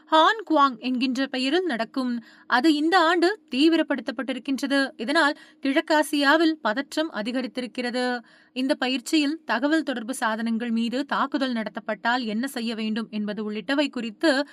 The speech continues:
போர் பயிற்சி ஒத்திகை நடைபெற்றிருக்கின்றது. பெரிய போர் சூழ்நிலைகளையும் கவனத்தில் கொண்டு இந்த பயிற்சி நடவடிக்கைகள் மேற்கொள்ளப்பட்டிருக்கின்றன.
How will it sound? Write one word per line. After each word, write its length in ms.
போர் 340
பயிற்சி 380
ஒத்திகை 440
நடைபெற்றிருக்கின்றது. 1160
பெரிய 320
போர் 360
சூழ்நிலைகளையும் 800
கவனத்தில் 560
கொண்டு 440
இந்த 220
பயிற்சி 400
நடவடிக்கைகள் 720
மேற்கொள்ளப்பட்டிருக்கின்றன. 1300